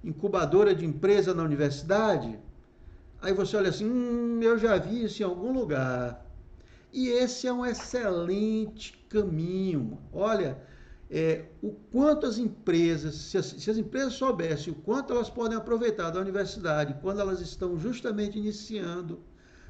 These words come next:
naquela etapa carente, onde o cara não tem dinheiro pra investir em equipamento grande, equipamento especializado, equipamento oneroso ou em mão de obra,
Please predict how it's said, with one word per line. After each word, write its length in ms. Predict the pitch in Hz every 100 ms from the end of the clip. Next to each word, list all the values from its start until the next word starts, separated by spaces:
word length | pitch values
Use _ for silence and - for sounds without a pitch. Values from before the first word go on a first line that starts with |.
| -
naquela 380 | - 165 208 202
etapa 640 | 185 - 196 196 190 - -
carente, 760 | 208 214 180 180 185 - - -
onde 180 | 180 180
o 40 |
cara 280 | - 185 185
não 160 | 196 220
tem 220 | 214 214
dinheiro 240 | 180 185
pra 100 | 196
investir 440 | 185 175 151 - 175
em 40 |
equipamento 760 | 165 - 170 156 170 170 -
grande, 540 | 147 127 151 170 170 156
equipamento 400 | 139 175 160 160
especializado, 1040 | - 156 - 160 143 127 147 151 151 139 - - - -
equipamento 680 | 147 143 - 156 165 175 180
oneroso 760 | 180 160 147 156 165 175 143 170
ou 180 | 175 202
em 80 | 208
mão 260 | 185 196 185
de 160 | 175
obra, 760 | 156 180 214 196 160 139 -